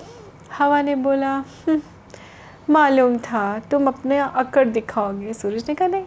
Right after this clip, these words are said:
मैंने कुछ अकड़ नहीं दिखाई, लेकिन ये बहुत ज़रूरी था तुमको बताना, है ना बच्चों?" तो देखिए, जिसमें ताकत होती है ना, वो कभी अपनी ताकत का दिखावा नहीं करता है बच्चों,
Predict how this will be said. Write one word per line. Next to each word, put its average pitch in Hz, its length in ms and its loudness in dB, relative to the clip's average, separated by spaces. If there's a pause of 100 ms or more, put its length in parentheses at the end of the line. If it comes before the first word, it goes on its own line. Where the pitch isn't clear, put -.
(120)
मैंने 233 240 -4
कुछ 285 200 -8
अकड़ 226 340 -4
नहीं 311 140 -2
दिखाई, 269 420 -4 (340)
लेकिन 226 440 0 (360)
ये 226 160 4
बहुत 214 360 0
ज़रूरी 226 440 0
था 403 140 0
तुमको 240 360 0
बताना, 202 500 -8 (260)
है 196 80 -4
ना 240 140 -2
बच्चों?" 311 360 0 (300)
तो 247 60 0
देखिए, 233 500 -2 (440)
जिसमें 277 380 0
ताकत 240 440 0
होती 262 260 0
है 269 120 2
ना, 302 160 0
वो 262 160 2
कभी 233 360 0
अपनी 254 260 -2
ताकत 226 420 -2
का 285 120 0
दिखावा 220 540 -2
नहीं 294 220 -2
करता 262 300 0
है 214 80 2
बच्चों, 202 380 -12